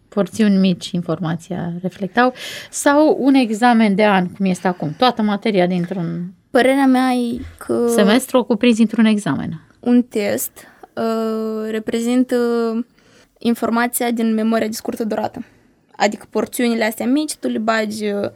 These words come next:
Speaker 2: în memoria ta timp de, nu știu, o săptămână, două, maxim la bacalaureat îți mai aduci aminte cu o zi înainte cum am făcut eu, dai bacalaureatul și atât. În schimb, timp de un semestru,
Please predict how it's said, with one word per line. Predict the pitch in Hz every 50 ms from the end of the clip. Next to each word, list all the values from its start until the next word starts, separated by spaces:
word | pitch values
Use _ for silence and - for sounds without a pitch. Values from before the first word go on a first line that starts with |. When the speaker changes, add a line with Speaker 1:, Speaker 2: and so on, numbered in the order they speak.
| _ _ _ _
Speaker 2:
în | - 226 233 226
memoria | 214 220 220 220 214 214 220 214
ta | - 214 208
timp | 208 - 220 233 233
de, | - - - - - -
nu | - -
știu, | - - - - - _
o | 440 - 311
săptămână, | - 262 254 - 240 226 220 208 202
două, | 202 202 262 285 294 285 285 285 302 294 - _ _ _ _ _ _ _
maxim | 320 277 269 - 269 240
la | 233 233
bacalaureat | 226 226 - 233 226 220 220 226 220 214 214 -
îți | - -
mai | 226 226
aduci | 214 208 233 233
aminte | 214 214 214 208 214 -
cu | 220
o | 208
zi | 226 214
înainte | 208 208 208 208 208 -
cum | - - 214
am | 202 214
făcut | - - - - - -
eu, | 285 359 453 440 440 427 - - - - - _ _
dai | - 339 285 247
bacalaureatul | 240 233 - - - 277 - 226 220 403 - -
și | -
atât. | 320 311 - 190 - - - _ _ _ _ _ _ _ _ _ _ _ _ _ _ _
În | - 220
schimb, | 233 - - 285 277 262
timp | - 269 262 247
de | 233
un | 240 233
semestru, | - 220 214 214 202 202 208 - - 208 214 220 233 247